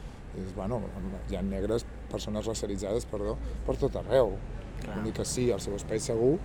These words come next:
Speaker 1: és una part de la ciutat. Això com ho llegim amb el col·lectiu L G T B? També ens agrada, això? Ens agrada que hi hagi, que tu diguis, "Jo és que voy allí"?
Speaker 2: És que a, a nivell dels guetos potser és més algo socioeconòmic, no? De,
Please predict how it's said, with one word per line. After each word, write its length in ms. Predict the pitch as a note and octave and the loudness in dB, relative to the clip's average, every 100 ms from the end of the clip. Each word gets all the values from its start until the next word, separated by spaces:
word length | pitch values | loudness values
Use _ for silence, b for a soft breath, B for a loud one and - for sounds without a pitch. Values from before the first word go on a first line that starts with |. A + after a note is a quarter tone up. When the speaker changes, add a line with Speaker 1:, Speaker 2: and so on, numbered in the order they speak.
| - G#2 | -4 -4
Speaker 1:
és 100 | G#2 | -2
una 280 | A2 A2 G#2 | 0 0 0
part 240 | G#2+ G#2+ | 0 2
de 80 | A2+ | 2
la 80 | A#2 | 0
ciutat. 440 | - G2+ G2+ F#2+ - - - - - - | -2 -2 -2 -2 -4 -6 -6 -6 -4 -4
Això 320 | A2 - A2 | -4 -2 -2
com 220 | - A#2+ | 0 0
ho 60 | A2+ | 0
llegim 360 | A2 G#2+ G#2+ G2+ | 0 0 -2 -2
amb 120 | F#2+ | -4
el 80 | G2 | -4
col·lectiu 380 | G2+ G2 G#2+ G2 | -4 -4 -4 -4
L 80 | |
G 100 | G2+ | -4
T 100 | G2 | -4
B? 120 | F#2+ F#2+ | -4 -2
També 160 | G2+ | -2
ens 100 | G2 | 0
agrada, 380 | A#2 F#2+ F2+ B2 | 0 2 0 0
això? 260 | D#3+ - G#2+ G3+ - G2+ | -2 -4 -6 -6 -6 -6
Ens 100 | G#2+ | -4
agrada 320 | F#2+ F#2+ A2 | -2 0 0
que 140 | A2 G2+ | 0 0
hi 80 | |
hagi, 280 | G2 F#2 G#2 G2 F#2 - | 0 0 -2 -4 -4 -8
que 100 | G2 | -8
tu 100 | G2 | -4
diguis, 300 | G2+ G2 - G2+ | -2 -2 -4 -4
"Jo 100 | G2+ | -4
és 100 | - | -2
que 280 | A#2 B2 - - - | 0 0 -2 -8 -6
voy 260 | A2 G#2+ G#2 | 0 2 2
allí"? 340 | G2 A2 C3 G3 - - B B B | 2 0 -2 -4 -8 -10 B B B
Speaker 2:
És 80 | - | -2
que 80 | E3+ | 0
a, 260 | C3 D3 C#3+ | 2 2 4
a 40 | |
nivell 260 | D3+ C#3+ D#3+ | 4 4 4
dels 200 | E3+ D#3 | 4 4
guetos 300 | D#3 D#3+ F#3+ | 2 2 2
potser 380 | F3+ D3 D3+ D3 | 0 0 2 2
és 180 | - - | 0 -4
més 760 | D#3 D3 C#3 C#3 B2 - - - | -2 0 2 2 0 -2 -4 -2
algo 600 | C3+ C3+ C#3 C3 C3 B2+ | 0 2 2 0 2 2
socioeconòmic, 640 | B2 C3 B2 C3+ A#2 G#2 - | 0 -4 -2 0 0 -2 -4
no? 220 | D3 G3 | -4 -4
De, 160 | E3 | -4